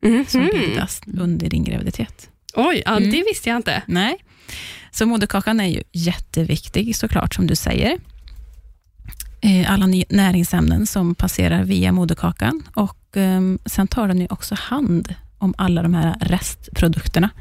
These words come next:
Speaker 2: så kallade avfallsprodukter som inte barnet behöver.
Speaker 1: Ja, okej.
Speaker 2: Mm. Sen är det ju också viktigt att veta, om man ska prata mer om moderkakan, är att de läkemedel som mamman intar, de passerar ju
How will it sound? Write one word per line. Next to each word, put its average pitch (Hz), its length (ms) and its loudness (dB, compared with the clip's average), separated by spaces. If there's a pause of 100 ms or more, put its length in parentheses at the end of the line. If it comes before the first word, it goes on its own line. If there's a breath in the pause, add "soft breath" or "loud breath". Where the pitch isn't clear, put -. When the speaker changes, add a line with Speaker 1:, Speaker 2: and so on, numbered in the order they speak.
(120 soft breath)
Speaker 2:
så - 140 -4
kallade 170 420 0
avfallsprodukter - 960 0
som - 280 0
inte 175 280 0
barnet - 520 -4 (400)
behöver. 175 380 0 (600)
Speaker 1:
Ja, 202 100 -2
okej. - 280 -6 (140)
Speaker 2:
Mm. 196 260 4 (340)
Sen 220 540 2 (140)
är 185 160 4
det 170 60 4
ju 170 60 2
också - 220 -2
viktigt - 280 -2
att 165 60 2
veta, 170 320 0
om 190 160 2
man 185 120 2
ska - 180 -4
prata 190 280 0
mer 190 220 2
om 190 60 2
moderkakan, 185 680 0
är 180 220 0
att - 280 -10 (720 soft breath)
de 190 180 2
läkemedel 190 560 0
som 254 180 -2
mamman 180 360 0
intar, 202 680 -2 (1400)
de 196 180 -2
passerar - 440 -2
ju 214 180 0